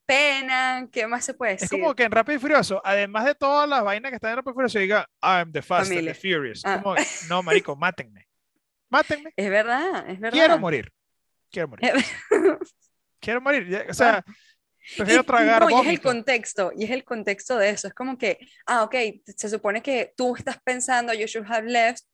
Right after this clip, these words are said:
Speaker 1: porque la situación está horrible y tal, y tú
Speaker 2: Dice
Speaker 1: debiste
Speaker 2: li-,
Speaker 1: haber ido.
Speaker 2: dile leave. Dile run away.
Speaker 1: Ajá.
Speaker 2: Coño, pero "you should have left". Coño,
Speaker 1: "You
Speaker 2: es como
Speaker 1: should
Speaker 2: el,
Speaker 1: have
Speaker 2: es como demasiado lazy
Speaker 1: left".
Speaker 2: writing. Es como que, <laughs>
Speaker 1: Y todo fue un sueño.
Speaker 2: Sí.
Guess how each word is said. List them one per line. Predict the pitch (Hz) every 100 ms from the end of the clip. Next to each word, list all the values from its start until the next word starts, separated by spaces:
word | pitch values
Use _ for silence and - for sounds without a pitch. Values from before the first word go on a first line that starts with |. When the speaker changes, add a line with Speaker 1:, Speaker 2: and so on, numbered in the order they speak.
| _ _ _
Speaker 1:
porque | - 202 196
la | 196
situación | 226 196 - 196
está | 196 226
horrible | 214 233 240 196
y | 180
tal, | 220 214
y | 185
tú | 190 214
Speaker 2:
Dice | 196 202
Speaker 1:
debiste | 311
Speaker 2:
li-, | 277
Speaker 1:
haber | 202 226
ido. | 202
Speaker 2:
dile | 233 294
leave. | 269 320 349 - - _ _ _ _ -
Dile | 214 269
run | 294
away. | 302 277 294 339 269 113 _ _ 277
Speaker 1:
Ajá. | 294 359 330 392 277
Speaker 2:
Coño, | 202
pero | 214
"you | 220 233
should | 302 302
have | 269
left". | 226 285 285 - _
Coño, | 269
Speaker 1:
"You | 302
Speaker 2:
es | 294
como | 285 311
Speaker 1:
should | 233
Speaker 2:
el, | 190
Speaker 1:
have | 330 294 302 294
Speaker 2:
es |
como | 302 311
demasiado | 311 202 214 240
lazy | 302 277
Speaker 1:
left". | 202
Speaker 2:
writing. | 220 277 208 135
Es | -
como | 233 254
que, | 175
<laughs> | 170 - 240 - 269 214 185 151 -
Speaker 1:
Y | 262
todo | 302 330 349
fue | 311 285
un |
sueño. | 269 247 180 240
Speaker 2:
Sí. | 220 202